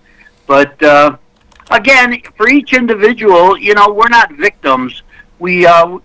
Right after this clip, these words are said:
you know, as Nelson Mandela said in his inaugural, it's not that, um, we realize we're powerless. It's the thing that really scares us is that we realize we're more powerful than we could ever imagine. I think it's incumbent on each individual to do their homework and to, uh,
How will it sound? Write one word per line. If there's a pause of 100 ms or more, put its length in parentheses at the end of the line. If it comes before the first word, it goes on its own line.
(320)
you
know,
as
Nelson
Mandela
said
in
his
inaugural,
it's
not
that,
um, (380)
we (140)
realize
we're
powerless.
It's
the
thing
that
really
scares
us
is
that
we
realize
we're
more
powerful
than
we
could
ever
imagine. (500)
I
think
it's
incumbent
on
each
individual
to
do
their
homework
and
to,
uh,